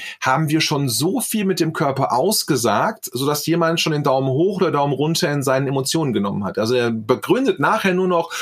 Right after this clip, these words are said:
warum der Vortrag toll war. Aber er hat vorher schon die Entscheidung getroffen, finde ich den sympathisch oder nicht. Und da kann ich nur jedem den Tipp geben, stell eine Kamera hin,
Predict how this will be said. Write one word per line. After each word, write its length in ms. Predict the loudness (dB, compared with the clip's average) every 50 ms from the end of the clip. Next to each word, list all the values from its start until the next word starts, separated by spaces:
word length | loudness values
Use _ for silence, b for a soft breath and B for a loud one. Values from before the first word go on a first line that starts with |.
| B B B
warum 300 | B 0 0 2 2 2
der 140 | 2 0 0
Vortrag 500 | 0 0 0 -2 0 0 -2 -2 -2 -2
toll 320 | -2 0 0 2 2 2 0
war. 180 | 0 -2 -4 -10 -18 _ _ _ _ _ _ _ _ _ _ _ _ _ _ _ _ _ _ _ _ _ _ _ _ _ _ _ _ _ _ _
Aber 180 | -2 0 2 2
er 120 | 2 2
hat 100 | 0 -2
vorher 400 | -2 -2 -2 0 0 2 2 0
schon 200 | 0 0 0 0
die 80 | 0 0
Entscheidung 440 | 0 0 0 0 0 0 0 0 0
getroffen, 420 | -2 -2 -2 -2 -2 -2 -4 -4
finde 220 | -4 -2 -2 -2 0
ich 60 | 0
den 120 | 0 0
sympathisch 680 | 0 -2 -2 -2 -2 0 0 0 0 -2 -2 -2 -4 B B B B B B B B
oder 320 | -2 0 2 0 0 0
nicht. 500 | 0 0 0 0 -2 -4 -6 -8 -10 -12 _ _ _ _ _ B B B B B _
Und 120 | -2 0 0
da 120 | 2 2
kann 180 | 2 0 0 0
ich 80 | 2
nur 100 | 0 0
jedem 240 | 2 2 2 2 2
den 100 | 0 0
Tipp 180 | 0 0 0 0
geben, 420 | 0 0 0 0 0 -2 -2 -4 B B B B B B B
stell 380 | B -4 -2 0 2 2 2
eine 140 | 2 0 -2
Kamera 400 | -2 -2 -2 0 0 0 0 0
hin, 440 | 0 0 0 0 0 -2 -4 -6 b